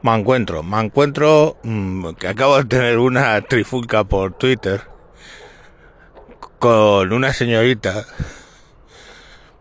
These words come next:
que <laughs> tiene un cuñado, por lo visto, que hablaba de negros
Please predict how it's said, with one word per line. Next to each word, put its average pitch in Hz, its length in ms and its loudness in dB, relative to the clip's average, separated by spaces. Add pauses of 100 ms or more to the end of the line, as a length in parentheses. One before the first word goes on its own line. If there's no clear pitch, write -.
(220)
que 113 760 2 (540)
<laughs> - 1080 -4
tiene 143 160 2
un 139 100 0
cuñado, 120 640 -2 (260)
por 104 140 -4
lo 107 80 0
visto, 110 580 -4 (280)
que 107 120 -6
hablaba 117 580 0
de 104 300 0
negros 113 840 -2